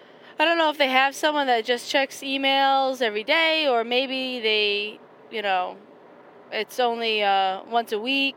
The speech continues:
or 'cause it's, you know, not their main form of communication. I mean, if that's, they got a lot going on, and, you know, I don't know. It's, I mean, it's no excuse either way, but,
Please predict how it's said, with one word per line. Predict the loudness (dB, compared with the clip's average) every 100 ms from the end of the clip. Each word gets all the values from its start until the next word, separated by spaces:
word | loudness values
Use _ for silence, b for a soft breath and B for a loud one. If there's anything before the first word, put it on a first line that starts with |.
| -6
or | -8
'cause | -8 -12
it's, | -14 -12
you | -4
know, | -2 0
not | 0 0
their | -2
main | -2 -4 -6 -10 -20
form | -8 -6 -4
of | -6 -10
communication. | -14 -16 -8 -4 -4 -4 -8
I | -8 -8
mean, | -8 -10
if | -4
that's, | -4 -4 -14 -20 B B B B B B -8
they | 0
got | 2 4
a |
lot | 2 2
going | 2 4
on, | 4 4 2 0
and, | -2 -6 -10
you | -6
know, | -4 -6 -8 -8
I | -4
don't | -2
know. | -2 -4 -10
It's, | -12 -10 -10 -6 0
I | 0
mean, | 0
it's | 0 0
no | 0
excuse | -2 -8 -10 -8
either | -8 -2
way, | 0 2 0
but, | -2 -2 -2